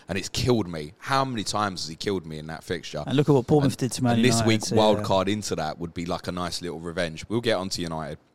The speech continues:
Speaker 2: Mm. Yeah, that's why I think
Speaker 1: Um,
Speaker 2: they're targetable. I
Speaker 1: but
Speaker 2: agree with you.
Speaker 1: if I go Salah, Son and wild card, which is highly likely to do, 'cause I just think over the next four, I, I need them, they're obviously both gonna disappear at the same time in game week twenty-one. And thinking about what that's gonna be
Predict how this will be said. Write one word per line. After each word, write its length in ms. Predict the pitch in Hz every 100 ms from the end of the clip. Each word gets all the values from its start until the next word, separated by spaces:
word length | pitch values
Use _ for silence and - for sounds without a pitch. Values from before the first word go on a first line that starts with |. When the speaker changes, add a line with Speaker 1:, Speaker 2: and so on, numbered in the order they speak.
| -
Speaker 2:
Mm. 400 | 110 107 104 113 - - - -
Yeah, 140 | 131
that's 160 | 123 143
why 60 | 98
I 200 | 95 95
think 40 |
Speaker 1:
Um, 60 | 98
Speaker 2:
they're 120 | 131
targetable. 600 | - 143 135 127 113 107
I 20 |
Speaker 1:
but 240 | 147 107 117
Speaker 2:
agree 120 | 143
with 100 | 123
you. 40 | 120
Speaker 1:
if 140 | 120
I 80 | 156
go 160 | 160 156
Salah, 320 | - 143 120
Son 260 | - 120
and 100 | 101
wild 220 | 104 107 90
card, 320 | 78 82 107
which 160 | 127
is 60 | 120
highly 280 | 120 139 107
likely 260 | 98 80
to 100 | 87
do, 160 | 98 87
'cause 100 | -
I 40 | 98
just 120 | 98
think 180 | 104 101
over 120 | 92
the 80 | 90
next 260 | 90 -
four, 280 | - 95 80 80
I, 60 | 85
I 100 | 85
need 320 | 82 87 92 -
them, 280 | 69 82 - _ _ _ -
they're 120 | 120
obviously 240 | 104 98
both 200 | 95 90
gonna 160 | - 80
disappear 500 | 101 92 - 104 87
at 60 | -
the 60 |
same 240 | - 90 78
time 380 | 107 87 71 87 _ _ _ _ _ -
in 140 | 90
game 260 | 82 90 87
week 120 | 85
twenty-one. 520 | - 87 82 87 78 76 - - -
And 200 | 87 85
thinking 380 | - 131 - 113
about 260 | 101 98 101
what 160 | 98
that's 220 | 101 -
gonna 220 | - 101 90
be 460 | 101 85 85 98